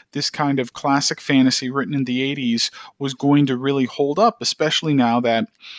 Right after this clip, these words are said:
uh, I do a lot of reading of fantasy and also a lot of reviewing and kind of thinking, my reviews aren't particularly critical, but,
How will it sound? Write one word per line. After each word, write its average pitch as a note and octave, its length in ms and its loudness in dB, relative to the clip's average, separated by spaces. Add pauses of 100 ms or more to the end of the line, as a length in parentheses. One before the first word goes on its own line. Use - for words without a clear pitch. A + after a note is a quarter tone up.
(280)
uh, G2 280 -12 (100)
I C#3 100 -4
do B2+ 180 -2
a A#2 40 0
lot A#2+ 440 0
of B2 760 -4 (320)
reading F#3 560 4
of E3 100 -2
fantasy F#3+ 560 -2
and D#3 180 -2
also A3 460 -2
a - 20 2
lot E3+ 200 2
of E3 100 -6
reviewing D#3 420 0
and D3 140 0
kind F3+ 240 -2
of D#3 80 -8
thinking, D3+ 480 -2 (440)
my A3 60 -4
reviews G#3 400 2
aren't D#3 220 0
particularly C3+ 680 -4
critical, F3 680 -4 (420)
but, C3+ 640 0